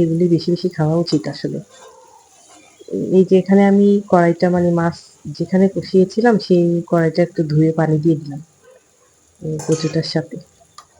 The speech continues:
ভিডিওর এই পর্যন্ত যদি কেউ থেকে থাকেন আর আমার ভিডিওগুলো যদি আপনাদের কাছে ভালো লাগে, তাহলে আমার চ্যানেলটাকে সাবস্ক্রাইব করে দিবেন আর একটা লাইক দিয়ে আমার পাশেই থাকবেন।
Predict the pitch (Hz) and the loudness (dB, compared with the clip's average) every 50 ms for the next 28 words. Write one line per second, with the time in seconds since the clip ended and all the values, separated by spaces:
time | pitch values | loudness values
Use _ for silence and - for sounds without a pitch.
0 | _ _ _ _ _ _ _ _ _ _ _ _ - - _ _ 185 196 202 185 | _ _ _ _ _ _ _ _ _ _ _ _ -20 -20 _ _ 0 0 0 2
1 | 202 202 196 196 196 196 196 202 196 180 - 202 196 196 196 180 190 180 185 185 | 4 4 4 6 4 4 4 2 0 0 2 0 0 0 0 -2 0 -2 -2 0
2 | - 202 202 202 - 196 175 - 190 - 185 175 - - 175 175 175 - _ _ | 2 2 2 2 0 0 2 2 0 0 0 -2 -2 -2 -4 -4 -4 -8 _ _
3 | _ _ _ _ _ - 180 175 180 180 180 180 185 185 185 196 180 180 190 185 | _ _ _ _ _ -14 -8 -6 -4 -2 -2 -2 -2 0 0 0 2 2 0 0
4 | 175 - 185 190 180 196 185 208 202 185 - - 175 165 175 175 185 180 - - | 0 -2 -4 -2 0 0 0 2 2 0 0 -2 -2 -2 0 0 -2 -2 -2 -4
5 | 175 175 170 165 165 170 175 170 165 160 - - 175 175 175 175 196 185 185 185 | -2 0 0 0 0 0 0 0 -2 -4 -2 -2 0 0 0 2 2 0 0 0
6 | 190 - 190 180 175 175 - - 175 - 185 190 - 175 - - - 170 160 - | 0 0 0 0 0 -2 -4 -6 -4 -4 -4 -2 -2 -4 -4 -2 -6 -6 -6 -4
7 | - 175 175 165 156 156 156 156 175 170 - _ _ - _ - - - - - | -2 -2 -2 -2 -4 -6 -8 -8 -10 -12 -14 _ _ -20 _ -20 -20 -20 -20 -20
8 | - - _ - - 180 175 170 170 170 - _ 185 185 180 165 165 156 160 160 | -20 -20 _ -14 -8 -6 -4 -4 -4 -6 -4 _ -2 0 0 0 0 -2 -2 -2
9 | 175 180 180 175 175 175 175 170 160 - - 175 165 - - 151 - - _ - | 0 2 2 2 0 0 -2 -4 -4 -2 -4 -4 -4 -2 -6 -8 -8 -10 _ -20